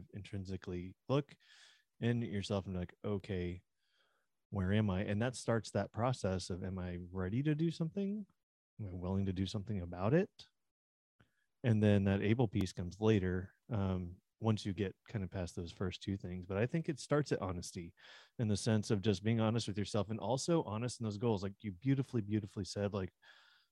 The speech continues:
when we talk to people about goals, we're not talking about, you know, what size biceps do you want and how clear do you want your abs to come through? Uh, you know, how thin do you want to be? We ask people, like Clint was saying, like, "What,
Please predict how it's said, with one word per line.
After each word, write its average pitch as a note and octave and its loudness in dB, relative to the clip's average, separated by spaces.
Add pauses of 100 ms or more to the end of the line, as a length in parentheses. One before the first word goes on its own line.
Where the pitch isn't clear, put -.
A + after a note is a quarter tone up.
when A2 0
we D3+ 4
talk D3+ 4
to A#2 -10
people A#2 0
about G2 2
goals, G#2+ 2
we're G#2+ 0
not C3+ 0
talking G#2 -2
about, G2 0
you G#2+ -6
know, F#2 -6 (500)
what A2+ 2
size G2 0
biceps F2+ -4
do A2+ -2
you G2+ 2
want G#2 2
and F2+ -2
how F#2+ -2
clear F#2+ 0
do G2 0
you F2+ -2
want E2+ -8
your F2+ -4
abs F#2 -4
to - -14
come G2 -2
through? F#2+ 2 (340)
Uh, F#2 -4 (100)
you G#2+ -2
know, F#2+ -2
how A2 -2 (140)
thin G2 0
do F#2+ -4
you F#2+ -2
want F#2 -4 (300)
to - -6
be? G2 2 (340)
We B2+ 2
ask D#3 0
people, G#2 0 (240)
like G#2 0
Clint A2 -4
was G2 -4
saying, F#2 -6
like, F#2 -8 (720)
"What, F#2+ 0